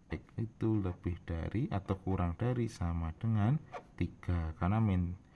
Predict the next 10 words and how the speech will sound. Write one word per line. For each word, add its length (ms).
enam 240
bagi 320
min 240
dua, 400
berarti 240
dibalik. 480
Oke 160
ya, 160
dari 560
tiga 480